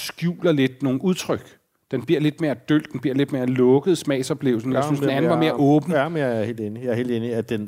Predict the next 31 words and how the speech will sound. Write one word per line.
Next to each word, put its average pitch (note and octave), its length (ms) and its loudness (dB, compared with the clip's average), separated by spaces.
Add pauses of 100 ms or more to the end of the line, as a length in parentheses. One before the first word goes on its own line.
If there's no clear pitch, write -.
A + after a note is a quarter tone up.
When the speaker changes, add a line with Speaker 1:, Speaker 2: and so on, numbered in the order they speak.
Speaker 2:
denne B2 160 -2
her C3 160 0
bliver A#2+ 220 -2
mere, A2 360 -2 (460)
denne D3 160 0
her D3 120 2
er, A2+ 220 -6
er, B2 120 -8 (200)
er, A#2+ 200 -10
er, A#2+ 200 -8
er B2 80 -12
mere B2+ 200 -2
substantiel C3+ 1000 -4 (140)
og C3 120 -4
Speaker 1:
Ja, C#3+ 60 2
Speaker 2:
sådan C3 140 0
noget, A#2 260 0
Speaker 1:
ja, C#3 40 -2
Speaker 2:
ikke? D#3+ 180 -2
Speaker 1:
ja. C#3+ 120 2 (420)
Speaker 2:
Øh, A#2 680 2
men A#2 180 -2
den A#2 120 -2
anden C3 320 -2
havde, C3+ 360 4
men B2+ 180 0
siger, C#3 260 2
drog A#2+ 340 -4
mere A#2 260 2
i - 20 2
fuld, B2 300 -8